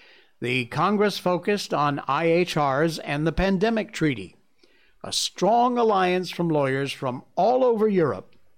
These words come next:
supported by lawyers worldwide, formed against the who pandemic treaty. Quote here, "We, the lawyers, say no to totalitarianism."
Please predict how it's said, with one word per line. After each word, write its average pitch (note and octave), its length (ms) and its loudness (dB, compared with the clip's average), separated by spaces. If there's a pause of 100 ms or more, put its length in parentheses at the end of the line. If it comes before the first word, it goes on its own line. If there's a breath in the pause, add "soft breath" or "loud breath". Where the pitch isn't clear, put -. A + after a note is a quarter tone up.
(600)
supported F3+ 460 0
by D#3 160 0
lawyers D3+ 500 2 (180)
worldwide, F3+ 1120 0 (1000 soft breath)
formed G#3+ 560 0
against E3 560 -2 (420)
the A#2 140 -4
who E3 600 2 (140)
pandemic C3 800 -4
treaty. G2 480 -8 (880 soft breath)
Quote D#3+ 280 0
here, D#3 260 2
"We, F#3 400 0
the F#3 140 0
lawyers, F3+ 580 2
say C#3+ 360 0
no C#3 640 0 (120)
to B2 140 -8
totalitarianism." D3 1300 0